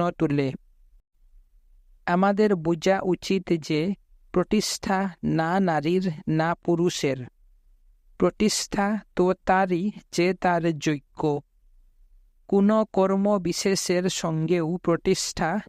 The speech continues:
জড়ানো নেই। অধ্যায় সংসর্গের দুষ্গুণ।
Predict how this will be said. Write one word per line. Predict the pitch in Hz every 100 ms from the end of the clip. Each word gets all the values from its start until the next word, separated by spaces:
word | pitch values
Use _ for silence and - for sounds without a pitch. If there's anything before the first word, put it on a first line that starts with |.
| 160
জড়ানো | 165 151 165 165 175
নেই। | 156 147 147 135 _ - _ _ _ _ _ _ _ _ _ _ _ - - - - - _ - _ - _ _ _ _ - _ _ _ _ - -
অধ্যায় | 175 180 _ - 160 165 180 _ _ _
সংসর্গের | - - 160 180 165 - 180 170 156 151 170 151
দুষ্গুণ। | 165 151 170 - 165 156 151 147